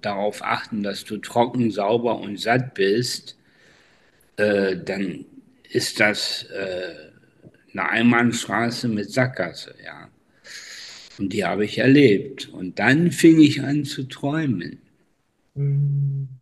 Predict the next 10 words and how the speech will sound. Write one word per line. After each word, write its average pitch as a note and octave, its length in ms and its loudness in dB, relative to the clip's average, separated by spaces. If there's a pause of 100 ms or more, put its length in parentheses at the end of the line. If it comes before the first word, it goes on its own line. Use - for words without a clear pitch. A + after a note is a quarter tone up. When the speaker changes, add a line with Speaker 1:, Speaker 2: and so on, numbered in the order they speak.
(640)
Speaker 2:
Und E3+ 180 6
das G#3+ 80 8
Speaker 1:
Weil A3 100 2
Speaker 2:
kam A#3+ 120 -8 (180)
einfach A3 440 6
so F3 440 4
zu F3 180 4
dir, D#3 520 2
so, - 200 -2
„Okay, F#3+ 640 4